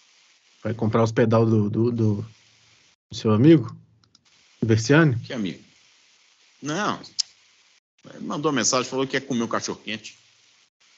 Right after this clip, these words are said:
Speaker 2: Quer dizer, é uma forma educada de falar assim, "Velho, vamos, vamos sair pra, pra jantar, almoçar, né?" Comer um cachorro-quente é uma forma bem educada que ele
Speaker 1: <laughs> Vamos comer um cachorro-quente é foda.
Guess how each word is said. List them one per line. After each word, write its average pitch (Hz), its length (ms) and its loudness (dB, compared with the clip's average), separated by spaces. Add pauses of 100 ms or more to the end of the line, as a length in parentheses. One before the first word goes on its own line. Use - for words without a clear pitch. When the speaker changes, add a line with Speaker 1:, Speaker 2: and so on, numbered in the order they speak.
(140)
Speaker 2:
Quer 220 100 -4
dizer, 127 140 0
é 110 40 4
uma 107 80 0
forma 165 220 -2
educada 135 320 0
de 107 60 -8
falar 127 180 -2
assim, 131 160 -2
"Velho, 113 240 0
vamos, 113 160 -6
vamos 95 160 -6
sair 131 100 -6
pra, 107 180 -6
pra - 260 -16
jantar, 80 340 -10
almoçar, 82 520 -8
né?" 85 120 -20 (340)
Comer 95 160 -10
um 95 60 -6
cachorro-quente 110 720 -8
é - 180 -12 (800)
uma - 80 -20
forma 107 260 -10
bem 107 180 -6
educada 104 520 -4
que 92 140 -10
ele 78 260 -12 (360)
Speaker 1:
<laughs> - 100 -6 (460)
Vamos 113 160 -8
comer 113 180 -2
um 104 60 0
cachorro-quente 107 720 -2
é - 20 -6
foda. 110 300 -4